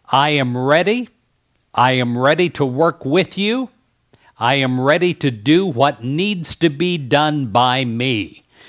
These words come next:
And I do it with a grateful heart. And every task that I do, I find that I'm given more power, more energy,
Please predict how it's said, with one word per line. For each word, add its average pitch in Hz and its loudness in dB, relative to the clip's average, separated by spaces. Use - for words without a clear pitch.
And 123 -2
I 175 4
do 151 2
it 92 -6
with 104 -8
a 117 -2
grateful 160 0
heart. - 0
And 147 -2
every 220 2
task 185 0
that 151 2
I 147 4
do, 135 0
I 139 2
find 180 0
that 165 2
I'm 165 2
given 156 0
more 160 2
power, 151 2
more 160 2
energy, 160 0